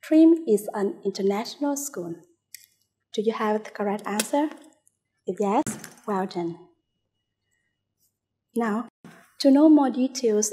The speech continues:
of the schools, let's move on to task two, complete the sentences. Để giúp các em hiểu rõ hơn về ba ngôi trường, chúng ta cùng chuyển sang bài tập số hai, hoàn thành câu.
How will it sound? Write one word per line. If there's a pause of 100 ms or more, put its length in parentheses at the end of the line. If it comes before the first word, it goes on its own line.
of
the
schools, (300)
let's
move
on
to
task
two, (520)
complete (120)
the
sentences. (1200)
Để
giúp
các
em
hiểu
rõ
hơn
về
ba
ngôi
trường, (320)
chúng
ta
cùng
chuyển
sang
bài
tập
số
hai, (260)
hoàn
thành
câu.